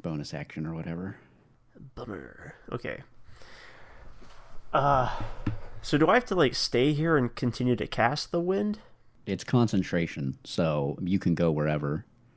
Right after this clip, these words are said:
Speaker 2: So
Speaker 1: Um,
Speaker 2: I can go
Speaker 1: and I would
Speaker 2: wherever.
Speaker 1: say it would stay doing what it does.
Speaker 2: Cool. I am going to jump into the wind
Speaker 1: <laughs>
Speaker 2: and into my hat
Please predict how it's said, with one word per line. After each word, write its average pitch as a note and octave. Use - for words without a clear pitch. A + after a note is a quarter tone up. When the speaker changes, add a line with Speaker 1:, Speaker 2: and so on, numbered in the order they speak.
Speaker 2:
So -
Speaker 1:
Um, D#3
Speaker 2:
I C#3+
can D3+
go A#2+
Speaker 1:
and -
I -
would A#2+
Speaker 2:
wherever. -
Speaker 1:
say D#2+
it E2
would D2
stay D2
doing D#2
what C#2+
it -
does. D2
Speaker 2:
Cool. -
I F3+
am C4
going F3
to -
jump B2
into D3+
the E3+
wind G#2+
Speaker 1:
<laughs> -
Speaker 2:
and A#2+
into C#3
my A2
hat A2